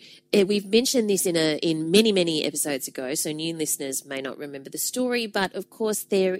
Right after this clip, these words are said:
is, um, Men with Pens, who is James Chartrand,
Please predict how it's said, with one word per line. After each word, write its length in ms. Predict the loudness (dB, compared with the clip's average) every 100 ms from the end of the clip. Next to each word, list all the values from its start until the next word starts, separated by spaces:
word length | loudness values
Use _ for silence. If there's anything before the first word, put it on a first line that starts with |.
| -4
is, 380 | 0 2 2 -2
um, 180 | -4 -6
Men 260 | -4 -4 -2
with 220 | -6 -6
Pens, 460 | -2 0 0 -4 0
who 120 | 2
is 160 | 2 0
James 560 | -6 -2 0 0 -2 -6 -8 -20 -8
Chartrand, 840 | -6 -4 -6 -4 -2 0 0